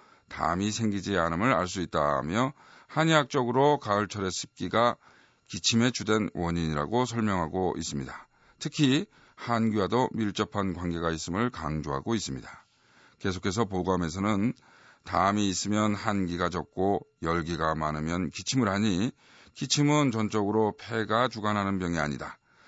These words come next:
폐는 피부와 털럭을 주관하고 겉을 담당하기 때문에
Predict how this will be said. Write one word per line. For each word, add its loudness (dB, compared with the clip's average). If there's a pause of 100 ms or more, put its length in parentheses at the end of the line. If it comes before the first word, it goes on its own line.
(300)
폐는 2 (200)
피부와 2
털럭을 0
주관하고 2 (120)
겉을 -2
담당하기 -2
때문에 -2